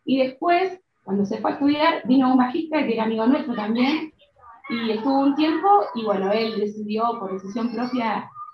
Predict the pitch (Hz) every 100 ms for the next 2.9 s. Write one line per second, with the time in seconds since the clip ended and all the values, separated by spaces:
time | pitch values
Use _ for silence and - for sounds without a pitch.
0 | _ 190 190 247 262 247 269 294 302 330
1 | 240 208 233 247 220 202 220 208 202 180
2 | 220 247 226 226 254 247 190 -